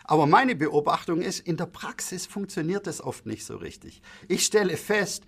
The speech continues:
gerade auch die liberaleren Bibelverständnisse sind in der Praxis oft gar nicht tolerant, ja, gegenüber, äh, einem konservativen Bibelverständnis.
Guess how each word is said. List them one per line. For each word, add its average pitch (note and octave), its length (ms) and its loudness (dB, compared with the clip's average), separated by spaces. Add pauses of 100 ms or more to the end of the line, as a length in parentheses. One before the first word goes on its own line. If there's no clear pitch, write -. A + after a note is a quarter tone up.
(220)
gerade E3+ 640 4
auch D3+ 120 2
die D3 120 -6
liberaleren F3 920 2
Bibelverständnisse D3 1200 -4 (420)
sind E3 320 2
in C#3+ 240 0
der A#2+ 100 6
Praxis - 680 -6
oft - 440 -2 (580)
gar D3 240 -4
nicht C#3 320 -8
tolerant, E2+ 680 -10 (240)
ja, A#2+ 160 -4
gegenüber, G#2+ 1000 -8
äh, - 40 -6
einem G#2 280 -4
konservativen A#2 800 -6
Bibelverständnis. C#3+ 960 -6